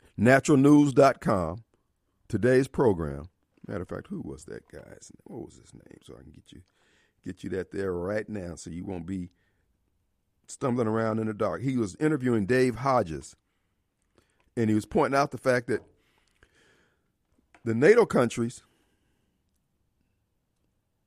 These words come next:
have started bombing Russian territory.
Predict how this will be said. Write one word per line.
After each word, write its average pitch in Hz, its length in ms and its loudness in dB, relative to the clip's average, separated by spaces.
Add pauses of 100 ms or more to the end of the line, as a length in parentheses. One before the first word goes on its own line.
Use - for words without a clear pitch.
(320)
have 131 220 2
started 135 500 4 (200)
bombing 139 560 6
Russian 120 600 0 (100)
territory. 165 580 -4